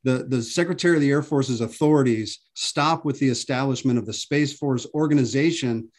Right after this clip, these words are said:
of those guardians that are forward in the theaters. This next step is done through the chairman and the joint staff,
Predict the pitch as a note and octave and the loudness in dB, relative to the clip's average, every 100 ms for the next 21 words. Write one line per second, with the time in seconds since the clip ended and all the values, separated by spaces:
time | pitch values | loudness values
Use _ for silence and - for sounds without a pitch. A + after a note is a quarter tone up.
0 | _ _ - D#3 C#3+ C#3 A#2+ C3+ C3+ C3 | _ _ -2 0 4 2 2 2 4 4
1 | A#2+ B2 A#2+ A#2 - C#3 C3 A#2+ A#2+ A2 | 2 0 -4 -4 -2 0 2 2 0 -2
2 | - A2+ F#2 F2 - - _ _ _ _ | -4 -4 -4 -12 -16 -20 _ _ _ _
3 | _ B2 A#2+ D#3 F3+ - D3 C#3 C3 A2+ | _ 0 4 4 4 2 2 2 -2 0
4 | C3+ C3 B2+ C3+ A2+ - D3+ C#3+ C#3 B2 | 2 2 2 0 -2 -2 2 4 6 4
5 | A2+ A2 C3+ C3 - - C3 B2 G2+ G#2 | 2 0 0 0 -2 -4 -4 -4 -6 -12